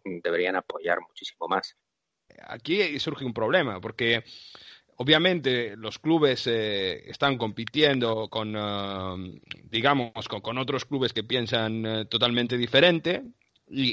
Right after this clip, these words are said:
Speaker 2: y, y, y en este sentido, este, esta crisis, esta,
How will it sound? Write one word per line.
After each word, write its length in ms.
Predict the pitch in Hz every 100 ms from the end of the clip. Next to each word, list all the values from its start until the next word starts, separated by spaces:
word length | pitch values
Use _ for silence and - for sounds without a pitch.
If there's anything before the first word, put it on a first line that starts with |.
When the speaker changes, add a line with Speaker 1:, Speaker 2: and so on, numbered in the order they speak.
| 117
Speaker 2:
y, 760 | 123 117 123 117 117 110 107
y, 200 | 104 107 - _ _ - - _
y 140 | 117
en 100 | 113
este 180 | 131 -
sentido, 400 | 143 139 165 139
este, 240 | 113 - 113
esta 240 | - 131
crisis, 360 | - 151 110 113
esta, 380 | 120 131 131